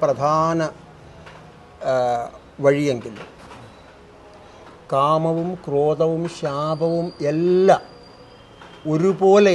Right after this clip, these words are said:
ഏറ്റെടുത്ത വംശമാണ് ചന്ദ്രവംശം. അപ്പോൾ അതിൽ നമുക്ക് പറയാനാണെങ്കിൽ യയാതിയെക്കുറിച്ച് നമ്മൾ പറഞ്ഞാൽ ജീവിച്ച്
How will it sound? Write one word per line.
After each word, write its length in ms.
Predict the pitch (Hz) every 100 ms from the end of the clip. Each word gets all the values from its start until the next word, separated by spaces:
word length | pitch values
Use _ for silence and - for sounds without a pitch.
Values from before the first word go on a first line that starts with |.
| 165
ഏറ്റെടുത്ത 320 | 160 147 143
വംശമാണ് 360 | 135 123 120 113 110
ചന്ദ്രവംശം. 480 | 101 104 90 - - - - - - - - - - - - - - - - - - - - - - - - -
അപ്പോൾ 120 | 165
അതിൽ 120 | 208 208
നമുക്ക് 180 | 220 208
പറയാനാണെങ്കിൽ 460 | 208 208 190 185 202 - - - - - 170
യയാതിയെക്കുറിച്ച് 720 | 180 202 208 196 202 202 185 180
നമ്മൾ 180 | 165 156 131
പറഞ്ഞാൽ 340 | 113 107 90 - - - - - - - _ _ - - - - - - - - - - - - - - - - - 151 113
ജീവിച്ച് 680 | 131 170 208 214 - -